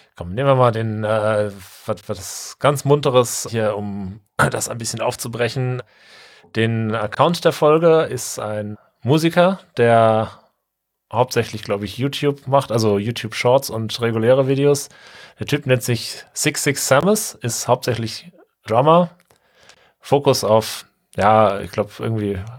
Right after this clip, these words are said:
hauptsächlich Heavy Metal und rockige Sachen. Und der Typ ist einfach ein bisschen durch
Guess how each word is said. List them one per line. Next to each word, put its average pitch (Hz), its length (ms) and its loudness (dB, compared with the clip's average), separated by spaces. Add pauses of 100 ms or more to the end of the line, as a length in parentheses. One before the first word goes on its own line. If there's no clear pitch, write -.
(180)
hauptsächlich 104 440 -4
Heavy 101 180 0
Metal 113 480 2
und 98 560 -2
rockige 110 360 0
Sachen. 113 300 0 (680)
Und 131 80 2
der 131 100 6
Typ - 160 -8
ist 139 140 -4
einfach 131 180 4
ein 123 80 -4
bisschen 120 320 -6
durch 120 540 2